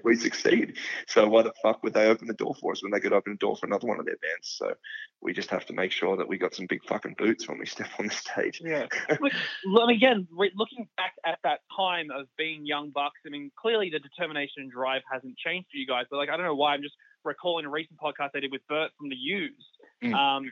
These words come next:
Speaker 2: and he was kind of talking about, like, when The Used just started getting famous, like, obviously he had a lot of drinking and drug
Speaker 1: Mm.
Speaker 2: problems. He quit the band for two weeks, like, he just disappeared because, um, the success the band were getting, he just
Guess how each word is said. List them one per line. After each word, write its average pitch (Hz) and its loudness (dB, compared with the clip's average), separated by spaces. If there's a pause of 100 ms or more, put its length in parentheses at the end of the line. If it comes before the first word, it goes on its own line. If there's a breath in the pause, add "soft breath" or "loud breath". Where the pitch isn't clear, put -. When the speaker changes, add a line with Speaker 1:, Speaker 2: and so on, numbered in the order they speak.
Speaker 2:
and 147 -6
he 170 0
was 180 -4
kind 165 -2
of 147 -12
talking 147 -2
about, 120 -4
like, 131 -4
when 135 -6
The 131 -8
Used 180 -4
just - -20
started 151 2
getting 147 0
famous, 156 -2
like, 143 -6
obviously 143 -4
he 156 -4
had 160 2
a 143 -2
lot 135 0
of 117 -8
drinking 131 -6
and 117 -8
drug 156 2
Speaker 1:
Mm. - -20
Speaker 2:
problems. 156 2 (320 loud breath)
He 143 -2
quit - 4
the 175 0
band 196 2
for - -12 (120)
two 180 -2
weeks, 180 -2
like, 151 -12
he 143 -12
just 143 -8
disappeared 160 -2
because, 147 -2 (460 soft breath)
um, 135 -2
the 143 0
success 160 -2
the 156 -8
band 143 0
were 131 -6
getting, 170 -2
he 143 -4
just 139 -4